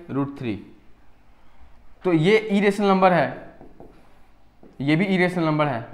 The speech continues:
दोनों को divide करेंगे तो वन आएगा, जो कि एक rational number है।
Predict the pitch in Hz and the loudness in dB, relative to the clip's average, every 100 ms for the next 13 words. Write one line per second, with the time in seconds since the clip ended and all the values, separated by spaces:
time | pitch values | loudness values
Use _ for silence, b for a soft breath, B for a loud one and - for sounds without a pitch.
0 | - - - - _ _ _ _ 120 135 | -20 -20 -20 -20 _ _ _ _ -6 -2
1 | 175 180 151 151 165 160 156 135 110 - | 0 0 4 4 4 2 -2 -4 -8 -10
2 | 107 123 156 143 127 113 113 - - 117 | -4 -2 2 2 2 0 -4 -12 -12 -10
3 | 120 147 143 143 - - - 95 101 104 | -6 -4 -4 -6 -12 -20 -16 -10 -10 -8
4 | 127 123 120 117 | -8 -6 -6 -8